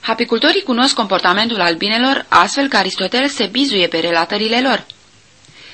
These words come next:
Pescarii văd lucruri pe care locuitorii de pe uscat nu le observă niciodată, iar Aristotel culege informații de la ei. Unii oameni, spune el,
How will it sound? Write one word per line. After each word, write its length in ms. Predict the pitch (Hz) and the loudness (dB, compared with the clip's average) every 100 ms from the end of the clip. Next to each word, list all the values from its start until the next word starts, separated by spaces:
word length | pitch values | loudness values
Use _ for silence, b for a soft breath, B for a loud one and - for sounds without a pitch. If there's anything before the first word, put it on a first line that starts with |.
| B | B
Pescarii 460 | 180 175 220 220 247 | -2 0 2 4 4
văd 220 | 220 214 | 2 2
lucruri 360 | 202 233 262 240 | 0 0 -2 -2
pe 100 | 214 | -2
care 240 | 202 196 | 0 0
locuitorii 520 | 196 196 202 254 269 | -2 -4 -2 0 2
de 100 | 208 | 2
pe 100 | - | 0
uscat 520 | 180 226 - 262 262 | -2 -2 0 0 -2
nu 140 | - 302 | 0 2
le 140 | 262 | 2
observă 360 | 208 - 240 247 | 0 -2 -2 0
niciodată, 640 | 269 277 269 - 160 147 - - | 0 0 0 0 0 -4 -6 -6
iar 200 | 175 170 | -2 0
Aristotel 540 | 175 208 254 277 294 | -2 -2 -2 -2 -2
culege 340 | 277 294 240 | -2 -2 0
informații 580 | 190 175 175 196 220 220 | -2 0 -2 0 0 -2
de 100 | 208 | -2
la 100 | 220 | 0
ei. 300 | 240 160 139 - _ _ _ _ _ _ _ _ _ _ _ _ - | 0 0 -4 -12 _ _ _ _ _ _ _ _ _ _ _ _ -2
Unii 240 | 302 403 | 0 2
oameni, 300 | 240 190 240 | 0 2 0
spune 280 | 262 - 226 | -2 -4 -2
el, 340 | 175 160 180 | 0 2 0